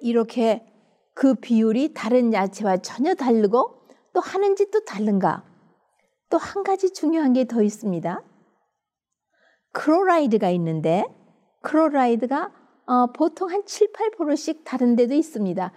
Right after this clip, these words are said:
여기에도 있습니다. 그런데 왜 올게닉 소듐, 유기 염분이 오십 프로 이상이 됨으로써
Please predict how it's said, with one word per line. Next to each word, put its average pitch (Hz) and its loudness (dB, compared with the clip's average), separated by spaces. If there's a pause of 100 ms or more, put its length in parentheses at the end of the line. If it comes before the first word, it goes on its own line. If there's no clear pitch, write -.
(200)
여기에도 269 2
있습니다. 202 -6 (1900)
그런데 196 0 (640)
왜 262 0 (1000)
올게닉 262 0
소듐, 190 -2 (640)
유기 269 2 (100)
염분이 220 0
오십 233 0
프로 294 2
이상이 226 0
됨으로써 202 2